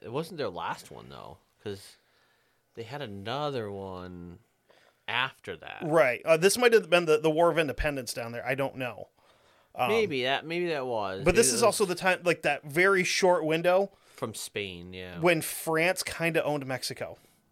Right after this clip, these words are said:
Speaker 2: Because Napoleon the third was a huge supporter of Maximilian, like, sending weapons, sending ammunition, munitions, guns, shit like that.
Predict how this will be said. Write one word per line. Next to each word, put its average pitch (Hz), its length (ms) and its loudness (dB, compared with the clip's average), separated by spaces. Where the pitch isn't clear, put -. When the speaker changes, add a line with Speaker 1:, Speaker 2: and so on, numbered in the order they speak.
Speaker 2:
Because 165 260 0
Napoleon 196 480 6
the 156 80 0
third 180 360 4
was 147 160 2
a 127 80 2
huge 196 520 0
supporter 165 440 0
of 139 60 -2
Maximilian, 143 640 -2
like, 123 260 -4
sending 160 400 2
weapons, 156 480 6
sending 156 300 0
ammunition, 151 720 2
munitions, 151 680 2
guns, 147 440 2
shit 160 220 0
like 127 160 -4
that. 117 320 0